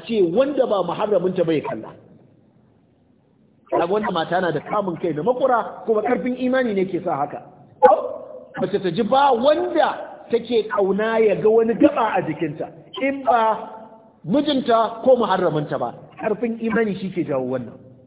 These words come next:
To, wannan mata da ta faɗi haka, sai ta ce, "Fad'u Allah alla atakashsha." Kaga, ta riga ta miƙa wuya akan wancan, ta yi haƙuri. Shine sai ta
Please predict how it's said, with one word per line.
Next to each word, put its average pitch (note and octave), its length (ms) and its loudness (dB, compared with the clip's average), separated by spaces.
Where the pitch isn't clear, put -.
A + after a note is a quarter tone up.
To, G#3+ 80 -2
wannan D4+ 320 2
mata B3+ 300 0
da B3 80 0
ta A#3 100 -2
faɗi A3+ 240 0
haka, G#3+ 280 -2
sai A3 100 2
ta A3 160 -2
ce, G3+ 540 -2
"Fad'u C#4 180 0
Allah G3 640 0
alla B3+ 420 0
atakashsha." E3+ 640 -4
Kaga, F#3 280 0
ta G3+ 160 2
riga F3+ 260 2
ta F3+ 140 2
miƙa A#3 260 -4
wuya G3+ 320 2
akan E3 240 -2
wancan, E3 320 -2
ta F3+ 80 4
yi F#3 80 -2
haƙuri. C#3+ 440 -2
Shine G3 300 -2
sai F3+ 80 -2
ta D#3 80 -10